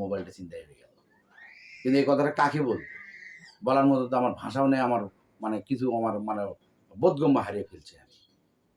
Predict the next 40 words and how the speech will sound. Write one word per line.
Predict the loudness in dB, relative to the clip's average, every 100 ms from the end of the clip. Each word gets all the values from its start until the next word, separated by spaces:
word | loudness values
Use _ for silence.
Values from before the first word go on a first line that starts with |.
| _ _
আমি | -6 0
কাল | 2 4
থেকে | 4 2
এ | 2
পর্যন্ত | 0 0 0
আমি | 0 -2
মনে | -4
করেন | -6 0
ঘুমাইতে | 4 4 2
পারতেছি | -2 _ -14
না। | -14
আজকে | -10 -4
তো | 0
বাইশ | 0 0
তারিখ, | -2 -2
ভিডিওটা | -4 0 0
করতেছি | -4 -16 -8 -4
আমি | -4 -6 _ 0
বাইশ | 2 2 -2
তারিখ, | -10 -10 -2
বাইশে | 0 2 2
আগস্ট। | 2 -2 -8 -20 _ _ _ _ _ -2
গতকাল | 2 4 4 4
একুশে | 0 4 4
আগস্টে | 4 0 -4
কিন্তু | -2 -4
ঘটনাটা | -4 -6 -10
ঘটে | -16 -20
গেল। | -20 _ _ _ _ -12 -4
কিন্তু | -2 2
এই | 4
যে | 4
আমি | 2 2
দশ | 2 2
বারো | 2 2 0
দিন | -2 0
বা | 0 -2 _ _ -6
আট | 0
দশ | 0
দিন | 2